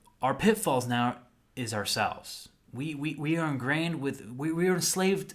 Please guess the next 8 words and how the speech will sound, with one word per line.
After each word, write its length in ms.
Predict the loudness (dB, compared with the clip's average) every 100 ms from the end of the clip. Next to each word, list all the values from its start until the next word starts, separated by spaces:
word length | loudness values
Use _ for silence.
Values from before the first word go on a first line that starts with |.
| -8
with, 300 | -6 -6 -8 _
with 300 | -12 -12 -10
concepts 800 | -8 -2 0 0 2 0 0 -8
that 280 | -8 -6 -2
are 200 | -2 -4 0
old 340 | 2 4 2
and 80 | 0
outdated 640 | -2 -2 -2 -2 -2 -4